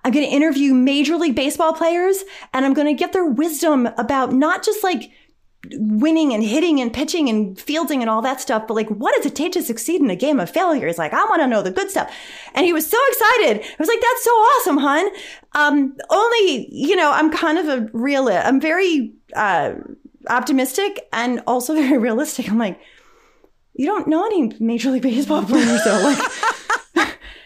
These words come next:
how, how are you gonna do that?" He's like, "I don't know." Um, I said, "Well, tell you what." I said, "If you figure out how to get interviews,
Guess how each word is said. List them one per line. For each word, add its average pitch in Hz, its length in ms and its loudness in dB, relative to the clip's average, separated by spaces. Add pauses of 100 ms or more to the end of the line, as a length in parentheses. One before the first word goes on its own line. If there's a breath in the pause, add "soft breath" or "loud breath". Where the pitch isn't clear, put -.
how, 415 180 -2
how 381 140 0
are 415 80 2
you 427 120 2
gonna 339 200 2
do 370 220 2
that?" 220 540 -2 (200)
He's 330 100 0
like, 330 180 2
"I 330 140 4
don't 302 220 2
know." 233 400 0 (460 loud breath)
Um, 233 340 2
I 330 140 0
said, 285 200 2
"Well, 294 160 2
tell 370 240 0
you 339 200 2
what." - 260 -2
I 247 120 2
said, 233 220 -2
"If 220 200 -2
you 294 340 2
figure 330 220 0
out 294 100 2
how 262 120 0
to 254 80 0
get 262 140 -2
interviews, 202 580 0